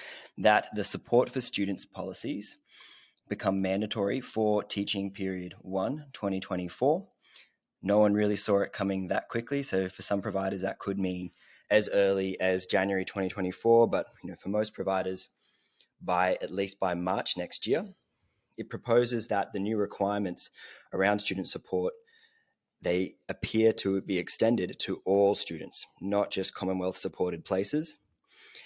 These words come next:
It also confirms that non-compliance fines, which are roughly about nineteen thousand dollars, can be applied per student, not in all cases, but in some cases. And it also says that threshold standards apply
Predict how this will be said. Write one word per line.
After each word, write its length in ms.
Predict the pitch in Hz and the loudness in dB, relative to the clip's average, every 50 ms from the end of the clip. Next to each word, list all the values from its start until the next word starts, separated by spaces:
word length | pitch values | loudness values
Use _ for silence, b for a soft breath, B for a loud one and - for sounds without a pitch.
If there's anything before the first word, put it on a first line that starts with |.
| B B B | B B B
It 80 | 120 123 | 6 6
also 220 | 147 156 - 160 | 6 8 6 4
confirms 560 | - 139 127 - - 117 117 120 120 113 117 | 2 0 -2 4 6 8 10 10 8 6 4
that 200 | 110 104 104 - | 2 2 2 2
non-compliance 840 | - 92 101 104 107 113 113 - 110 101 - - 98 101 101 95 - | 2 4 4 4 4 2 0 -2 -4 -4 0 2 2 2 2 0 -2
fines, 640 | - - 95 92 95 101 98 98 107 117 - - b b b b b b b | 0 0 0 2 2 0 0 -2 -2 -2 -4 -6 b b b b b b b
which 180 | b 92 - - | b -4 -2 2
are 40 | 107 | 4
roughly 320 | 120 123 120 - - 107 | 4 4 4 4 4 2
about 240 | 104 92 98 95 95 | 4 6 4 4 4
nineteen 400 | 98 95 98 101 - 104 98 95 | 2 0 0 0 0 -2 -2 -2
thousand 320 | 95 98 92 92 92 92 85 | 0 0 -2 0 -2 -2 -2
dollars, 440 | 90 87 87 90 98 117 120 - - _ | -2 -2 -2 -2 -2 -2 -2 -6 -8 _
can 340 | - - - 107 101 113 110 | -12 -6 -2 0 2 2 2
be 120 | 107 107 104 | 2 2 0
applied 520 | 98 - - 98 87 90 90 90 87 - _ _ | 0 0 0 -2 -2 -2 -4 -6 -6 -8 _ _
per 180 | _ 92 92 87 | _ -2 -2 -2
student, 480 | - - - - 87 92 107 143 - - | -2 -4 -4 -4 -4 -2 -2 -4 -4 -6
not 180 | - 107 101 - | -4 -4 -2 0
in 120 | 104 92 | 0 2
all 140 | 92 98 113 | 2 2 2
cases, 420 | 117 - 117 127 131 - 156 151 - | 2 2 2 2 2 0 -2 -4 -4
but 120 | - 95 | -4 -6
in 120 | 90 90 | -4 -4
some 260 | 92 - - 92 95 104 | -2 -2 -2 -2 -2 -2
cases. 540 | - 104 98 110 - - 151 175 190 - - _ B B B B B B B B B B B B B B B B B _ | 0 0 0 0 0 -2 -2 -4 -6 -10 -14 _ B B B B B B B B B B B B B B B B B _
And 400 | 98 110 117 117 120 120 117 120 - - | 4 6 6 8 6 6 2 -2 -2 -2
it 120 | 117 - - | -4 0 6
also 340 | 127 131 135 135 - 131 123 | 6 8 8 8 6 4 4
says 400 | 117 - - 101 98 98 95 - | 4 4 6 6 6 6 4 2
that 280 | - 90 90 92 - - | -2 -2 -2 -2 -4 -8
threshold 480 | - - 110 107 - - 113 101 101 | -2 0 0 0 2 4 4 4 4
standards 560 | - - - 87 90 92 90 90 90 - - - | 2 0 0 0 0 0 -2 -4 -4 -6 -6 -8
apply 460 | 98 - - - 92 92 92 92 90 | -8 -6 -2 0 0 2 2 0 0